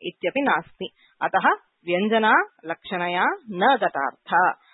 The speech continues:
पृथग्वृत्तित्वेन अङ्गीकरणीया एव इति वैयाकरणानां सिद्धान्तः।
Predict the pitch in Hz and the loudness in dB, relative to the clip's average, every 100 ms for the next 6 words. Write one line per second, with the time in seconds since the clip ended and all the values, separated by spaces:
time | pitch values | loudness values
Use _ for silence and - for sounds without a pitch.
0 | _ - 196 269 220 208 - 208 _ 190 | _ -10 -2 -2 -2 -6 -8 -12 _ -2
1 | 180 262 285 196 208 202 175 170 165 165 | 0 0 -2 -4 -6 -4 -4 -4 -6 -6
2 | 165 165 - 160 160 165 156 - 165 277 | -6 -6 -8 -8 -6 -4 -4 -6 -10 -10
3 | - 175 180 175 170 165 160 160 147 165 | -10 -8 -6 -2 -2 -2 -8 -6 -6 -6
4 | 294 359 _ _ 160 226 165 147 151 - | -10 -12 _ _ -18 -12 -12 -10 -12 -6